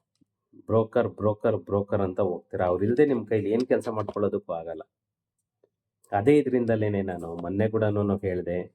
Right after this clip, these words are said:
ಮೊನ್ನೆ ವಿಡಿಯೋ ಅಂತಂದ್ ಕೂಡನೂನು ನಾನು ಅದನ್ನೇ ಹೇಳಿದ್ದೆ. ನೀವು ಆ್ಯಪ್ಸ್ ವೆಬ್ಸೈಟ್‌ಗೆ ಹೋಗ್ಬೇಕು, ಏನ್ ಮಾಡ್ಬೇಕು ಅಂತ ಹೇಳ್ಬಿಟ್ಟು ಆ ವೆಬ್ಸೈಟ್ ಇದೆಲ್ಲನೂ ಹಾಕಿದ್ದೀನಿ ನಾನು ಲಿಂಕಲ್ಲಿ, ಅದು ಕೂಡನೂ ನೋಡಿ. ಯಾವತ್ತೂ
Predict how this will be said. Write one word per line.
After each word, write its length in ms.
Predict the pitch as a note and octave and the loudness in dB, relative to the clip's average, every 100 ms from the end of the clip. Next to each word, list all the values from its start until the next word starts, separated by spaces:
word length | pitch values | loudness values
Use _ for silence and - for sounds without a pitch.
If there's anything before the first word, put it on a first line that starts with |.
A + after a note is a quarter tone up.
| _ _ _ _ _ _ _ | _ _ _ _ _ _ _
ಮೊನ್ನೆ 240 | G2+ A#2 C3+ | -2 2 4
ವಿಡಿಯೋ 260 | B2+ A#2+ | 4 4
ಅಂತಂದ್ 300 | A#2+ A#2 A2+ | 2 0 -4
ಕೂಡನೂನು 440 | A2 A2 G#2+ G#2+ C#3+ | -2 -2 0 -2 -2
ನಾನು 240 | C3 G#2 G2 | -2 -4 -2
ಅದನ್ನೇ 380 | F#2+ G#2+ A2+ A2+ | 0 2 2 2
ಹೇಳಿದ್ದೆ. 380 | G#2 F#2 F2+ F2+ | 2 -2 -2 -2
ನೀವು 200 | F2+ F2+ | -2 0
ಆ್ಯಪ್ಸ್ 280 | F2+ G2+ A2 | 0 0 0
ವೆಬ್ಸೈಟ್‌ಗೆ 480 | G2 F#2 - G#2 G2+ | 0 -2 -2 -2 -2
ಹೋಗ್ಬೇಕು, 440 | G2 F#2+ F#2+ F#2 F2+ E2+ | -6 -4 -6 -6 -10 -8
ಏನ್ 180 | F#2 G2 | -6 -4
ಮಾಡ್ಬೇಕು 460 | F#2 F2 F2 E2 F2 | -6 -6 -6 -8 -12
ಅಂತ 160 | E2+ | -8
ಹೇಳ್ಬಿಟ್ಟು 400 | F2 F2 E2+ E2+ A#2+ - _ _ _ _ _ _ _ _ _ _ _ _ _ _ _ _ _ _ _ _ _ G#2 | -6 -6 -8 -6 -8 -8 _ _ _ _ _ _ _ _ _ _ _ _ _ _ _ _ _ _ _ _ _ -2
ಆ 80 | |
ವೆಬ್ಸೈಟ್ 560 | G2+ A2 - C3+ A#2+ - G#2 | 0 0 2 2 2 0 -2
ಇದೆಲ್ಲನೂ 640 | A2+ G#2+ A2+ G#2+ G#2 G#2 A2+ | -2 0 2 2 0 0 -2
ಹಾಕಿದ್ದೀನಿ 580 | G#2 F#2 - F2+ F2+ F2 | -4 -6 -4 -4 -2 -4
ನಾನು 240 | F2 E2+ F#2 | -4 -4 -4
ಲಿಂಕಲ್ಲಿ, 540 | F#2 F#2+ G2+ F2+ A2 D3 _ _ - | -4 -4 -2 0 -2 -4 _ _ -10
ಅದು 160 | F#2 G#2 | -4 -2
ಕೂಡನೂ 480 | G2+ G2+ G2 G2+ A2 G#2 | 0 2 2 2 0 -2
ನೋಡಿ. 320 | G2 F#2+ A#2 E3+ _ _ _ _ _ _ _ _ _ _ _ _ _ _ | -2 0 0 -2 _ _ _ _ _ _ _ _ _ _ _ _ _ _
ಯಾವತ್ತೂ 380 | B2 D#3 F3+ - | 0 4 4 4